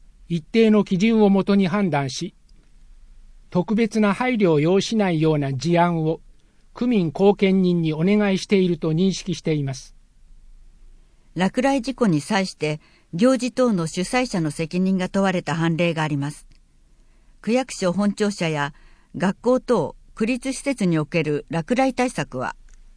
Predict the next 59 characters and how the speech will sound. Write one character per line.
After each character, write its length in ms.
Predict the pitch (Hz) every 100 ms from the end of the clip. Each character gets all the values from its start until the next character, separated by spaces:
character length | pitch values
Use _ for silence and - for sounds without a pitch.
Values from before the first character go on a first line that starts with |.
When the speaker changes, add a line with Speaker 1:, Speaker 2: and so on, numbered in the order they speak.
| - - -
Speaker 1:
お 80 | 151
答 240 | 185 160
え 40 | 147
し 140 | -
ま 140 | 139
す。 160 | 127 - - _ - -
本 300 | - 208 247
庁 240 | - 254 214
舎 180 | -
は 220 | 131 160 -
避 100 | -
雷 240 | 196 220 220
針 240 | - 190
を 140 | 185 165
三 320 | - 262 220
本 200 | 151 147
設 200 | - 160
置 160 | -
し 80 | 160
て 100 | 165
い 80 | 151
ま 120 | 135
す。 160 | 127 - _ - - - - - - -
区 120 | 214
立 260 | 233 240
施 80 | 208
設 260 | - 196 156
は 140 | 147 - - _ - _
高 260 | 226 208
さ 260 | 165 160 160 -
二 140 | 175
十 220 | 190 254
メ 160 | 247 240
ー 40 |
ト 140 | 240 233
ル 100 | 226
超 280 | - 226 202
の 220 | 151 139 -
建 240 | 180 233
物 240 | 240 208 160
等 240 | 185 165
に 220 | 143 156 _
避 120 | -
雷 200 | 208 226
針 240 | 214 214 196
を 80 | 156
設 200 | 202 -
置 140 | 196
し 80 | -
て 100 | 156
い 100 | 143
ま 100 | 131
す。 180 | - - - _ _ _ - - - - - -
運 200 | 196 233
動 220 | 233 233
場 240 | 208 220
等 220 | 208 208 170
で 100 | 139
は、 140 | 131